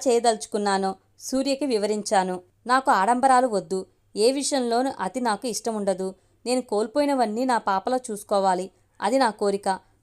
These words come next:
నా సంతృప్తి నాకు కలిగేలా సహకరించు, నేనింకేమీ కోరను" అని అడిగాను. "నువ్వు ఎంత మంచిదానివి మధు" అన్నాడు సూర్య. అప్పట్నుంచి పాపకు నాకు వచ్చిన విద్యలన్నీ ఓర్పుగా నేర్పుగా నేర్పగలిగాను.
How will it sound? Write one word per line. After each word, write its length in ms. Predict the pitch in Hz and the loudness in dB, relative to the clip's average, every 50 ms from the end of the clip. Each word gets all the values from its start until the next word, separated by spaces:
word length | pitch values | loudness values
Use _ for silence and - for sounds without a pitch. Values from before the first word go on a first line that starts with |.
| - | -4
నా 100 | - 240 | -2 -2
సంతృప్తి 520 | 240 240 233 202 196 - 285 269 285 - 294 | 0 0 -2 -4 -2 -4 -6 -6 -6 -4 -2
నాకు 220 | 269 254 240 254 | -2 -2 -2 -4
కలిగేలా 500 | 233 - 214 190 196 202 226 233 233 262 | -6 -4 -4 -2 -2 -2 -2 -2 -2 -2
సహకరించు, 760 | 254 - 208 196 196 - 208 196 190 190 185 - 202 185 185 - _ _ _ _ _ - | -2 -2 -2 -2 -2 -2 -4 -4 -4 -6 -8 -8 -10 -10 -12 -14 _ _ _ _ _ -6
నేనింకేమీ 540 | 233 247 240 220 202 214 - 214 220 247 277 | -4 -2 -2 -2 -4 -2 -2 -2 -2 -2 -2
కోరను" 460 | 269 - 220 208 202 202 196 196 190 _ _ _ _ _ - | -2 -2 0 0 0 0 -2 -6 -8 _ _ _ _ _ -2
అని 120 | 233 269 | 2 2
అడిగాను. 500 | 269 226 202 190 196 196 190 185 185 190 - _ _ _ _ _ _ - | 4 4 2 2 2 2 0 0 -4 -8 -12 _ _ _ _ _ _ -6
"నువ్వు 160 | 226 254 262 240 | -4 -2 0 0
ఎంత 240 | 196 180 175 - | 0 0 0 0
మంచిదానివి 540 | 254 233 208 202 - 262 220 254 247 247 254 | -2 0 -2 -4 -4 -2 0 0 2 2 0
మధు" 380 | 247 214 196 185 175 180 180 180 _ _ _ _ _ - | -2 -2 -2 -2 -4 -4 -8 -8 _ _ _ _ _ -8
అన్నాడు 300 | 208 208 214 214 214 247 | -6 -2 0 0 0 0
సూర్య. 400 | 254 - - 214 196 190 190 185 185 _ _ - - - - - | -2 -4 -2 -2 -2 0 -2 -2 -4 _ _ -20 -20 -10 -4 -4
అప్పట్నుంచి 640 | 214 208 - 254 240 240 226 208 208 208 - 302 302 | -2 0 2 2 2 2 0 -4 -4 -2 -2 -4 -2
పాపకు 640 | - - 208 180 190 - 247 233 - 240 262 302 - _ _ _ - 226 | 2 4 4 4 4 2 0 -2 -2 -4 -6 -6 -8 _ _ _ -4 -2
నాకు 260 | 233 254 247 262 220 | 0 0 2 2 0
వచ్చిన 260 | 202 202 - 294 311 | 0 0 0 0 0
విద్యలన్నీ 560 | 277 220 196 165 196 240 254 247 226 226 262 | 0 -2 -2 0 2 2 4 4 2 2 0
ఓర్పుగా 500 | 277 220 190 208 220 220 - 233 220 254 | 0 2 0 0 0 -2 -2 0 2 2
నేర్పుగా 460 | 262 226 202 202 208 - - 214 247 | 2 2 0 -2 -4 -4 -2 0 0
నేర్పగలిగాను. 840 | 269 240 214 196 196 - 214 202 202 196 180 190 196 190 185 185 185 | 0 2 0 -2 -2 -2 0 0 0 0 0 0 0 0 0 -2 -6